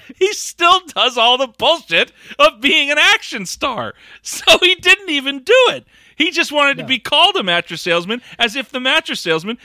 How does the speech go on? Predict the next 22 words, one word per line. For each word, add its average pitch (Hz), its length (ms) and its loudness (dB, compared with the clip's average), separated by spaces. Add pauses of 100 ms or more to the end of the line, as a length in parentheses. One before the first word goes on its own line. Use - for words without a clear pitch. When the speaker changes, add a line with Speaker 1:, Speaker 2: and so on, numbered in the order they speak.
Speaker 2:
is 285 240 0
some 277 320 -2
action 233 460 0
hero 160 320 4 (260)
who 302 160 -4
Speaker 1:
Yeah. 156 140 -12
Speaker 2:
went 277 200 2
out 247 240 4 (220)
and 233 260 -4
killed 285 280 -2
people 262 320 -4
with 302 140 0
mattresses. 339 580 0 (180)
It's 294 240 -2
ridiculous. 311 880 -2 (280)
Speaker 1:
Oh. 247 80 -8
Speaker 2:
It's, - 360 -4 (380)
it's - 180 -2
Speaker 1:
Fu-, 190 120 -18
fundamentally 277 460 2
Speaker 2:
absolutely 233 400 -4
ridiculous. 160 460 -6